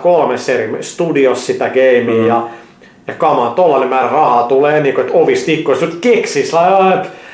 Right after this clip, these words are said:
Speaker 1: nyt tehdään joku tällainen
Speaker 2: Mm.
Speaker 1: moduli tänne näin, niin
Speaker 2: Mm.
Speaker 1: ei se kyllä, siis se on ihan saatana
Speaker 2: Mm.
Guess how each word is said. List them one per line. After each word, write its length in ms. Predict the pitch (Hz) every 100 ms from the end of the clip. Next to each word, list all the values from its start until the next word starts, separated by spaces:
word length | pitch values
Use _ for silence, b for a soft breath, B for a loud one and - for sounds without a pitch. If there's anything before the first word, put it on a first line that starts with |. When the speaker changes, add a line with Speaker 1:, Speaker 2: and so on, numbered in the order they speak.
| -
Speaker 1:
nyt 140 | 185 190
tehdään 220 | 180 151
joku 140 | 151
tällainen 440 | 151 170 151 143 139
Speaker 2:
Mm. 60 |
Speaker 1:
moduli 300 | 123 123 127
tänne 340 | 127 143 135 131
näin, 360 | 131 135 131
niin 140 | 123 135
Speaker 2:
Mm. 60 | 160
Speaker 1:
ei 200 | 139 131
se 120 | 127
kyllä, 260 | - 123
siis 260 | - 117 -
se 60 | 127
on 80 | 180
ihan 220 | 156 120
saatana 520 | - 139 113 110 -
Speaker 2:
Mm. 100 | 110